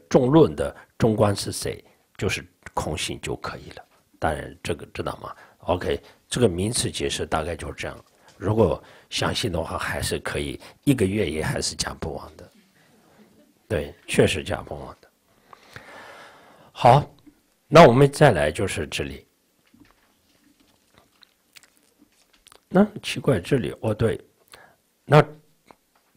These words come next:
这个中文应该没有翻译的。那这里就是加给的，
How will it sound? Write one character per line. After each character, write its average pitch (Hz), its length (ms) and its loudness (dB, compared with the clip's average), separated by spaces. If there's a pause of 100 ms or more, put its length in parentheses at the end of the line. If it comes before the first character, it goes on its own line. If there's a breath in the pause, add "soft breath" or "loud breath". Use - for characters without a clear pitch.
(240)
这 - 180 0
个 101 120 -4
中 151 320 2
文 90 100 -2
应 76 160 -4
该 87 100 -2
没 71 140 -6
有 82 100 -2
翻 67 240 -8
译 65 180 -12
的。 - 160 -18 (480)
那 135 220 4
这 - 160 4
里 110 140 4
就 98 120 -4
是 78 80 -2
加 107 300 2
给 87 180 -2
的， 67 180 -8